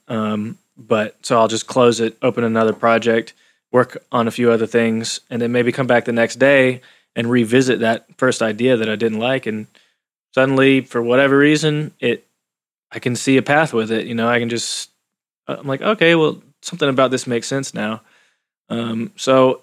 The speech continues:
you know, it's like getting started and just getting a little bit of momentum to push you through the beginning, uh, stages of a new project. Um, that is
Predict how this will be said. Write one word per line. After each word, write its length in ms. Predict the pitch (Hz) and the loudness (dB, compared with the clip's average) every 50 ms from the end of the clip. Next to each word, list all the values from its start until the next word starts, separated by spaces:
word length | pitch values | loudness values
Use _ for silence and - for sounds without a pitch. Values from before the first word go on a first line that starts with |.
| _ - | _ -2
you 100 | 151 170 | 0 2
know, 240 | 175 151 147 147 - | 4 4 4 2 2
it's 200 | - 147 - - | 0 -2 0 0
like 400 | 147 143 139 135 - - - 123 | 2 2 2 2 0 -6 -10 -2
getting 260 | - 139 156 160 170 156 | 2 2 2 4 2 0
started 600 | - - - - 123 123 131 139 151 151 151 - | -2 -2 0 2 4 4 6 6 4 2 2 0
and 180 | - 127 117 | -4 -8 -6
just 300 | 113 113 104 - - _ | -6 -6 -6 -8 -10 _
getting 200 | - 135 131 131 | -4 -2 -2 -2
a 60 | 123 | -2
little 200 | 117 117 127 127 | -2 0 0 2
bit 140 | 123 123 123 | 4 4 4
of 80 | 120 113 | 4 4
momentum 460 | 113 107 107 110 113 113 - 123 117 | 2 0 -2 -2 -4 -2 -2 -2 -2
to 80 | 113 101 | -2 -4
push 280 | - - - 127 - | -6 -6 -6 -4 -4
you 120 | - 110 98 | -4 -4 -4
through 260 | - 113 117 120 123 | -2 -2 0 0 0
the 100 | 113 107 | -2 -2
beginning, 600 | 98 107 101 107 107 113 117 117 113 113 117 117 - - _ _ _ _ _ _ _ _ _ | -4 -6 -6 -4 -4 -2 -2 -2 -4 -4 -6 -10 -14 -20 _ _ _ _ _ _ _ _ _
uh, 480 | - 107 104 101 104 101 101 98 - 82 - _ _ | -8 -6 -6 -4 -4 -4 -6 -6 -6 -8 -10 _ _
stages 800 | - - - - - 120 113 117 113 113 123 123 117 - - - - | -16 -14 -10 -4 -2 -2 0 0 0 2 2 0 0 -2 -6 -10 -8
of 120 | - 120 107 | -8 -4 -4
a 60 | 110 | -2
new 160 | 110 110 110 | -2 -2 -2
project. 720 | 104 - - 110 113 - 120 143 135 127 120 - - - _ _ _ _ _ | -4 -2 -2 -2 0 0 0 0 0 0 -2 -6 -14 -20 _ _ _ _ _
Um, 460 | - 117 110 110 104 104 104 95 - _ _ _ _ | -12 -10 -8 -6 -6 -6 -8 -10 -12 _ _ _ _
that 260 | - 135 143 139 - | 0 2 2 2 0
is 400 | - 120 107 101 - - - - | -2 -6 -8 -8 -10 -12 -14 -16